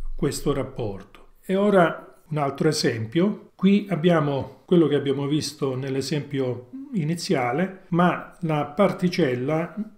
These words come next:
non entra ad angolo retto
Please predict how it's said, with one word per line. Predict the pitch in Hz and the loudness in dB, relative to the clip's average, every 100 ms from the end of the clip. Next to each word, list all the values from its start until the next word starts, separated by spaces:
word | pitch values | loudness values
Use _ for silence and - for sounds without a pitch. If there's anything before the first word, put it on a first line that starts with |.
| - - 208 | -20 -6 -2
non | 160 170 | 0 4
entra | 185 147 135 135 | 4 2 -2 -4
ad | 131 | -2
angolo | 151 143 135 135 | -2 0 2 4
retto | 165 143 - - 131 104 - | 4 4 0 -4 -4 -4 -10